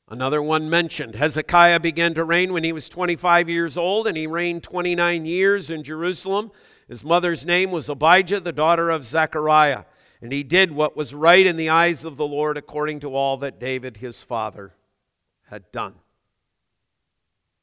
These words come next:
Sixty-six years, probably more.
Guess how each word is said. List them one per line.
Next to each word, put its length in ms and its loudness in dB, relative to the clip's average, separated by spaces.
Sixty-six 800 -8
years, 520 -14
probably 580 -6
more. 480 -14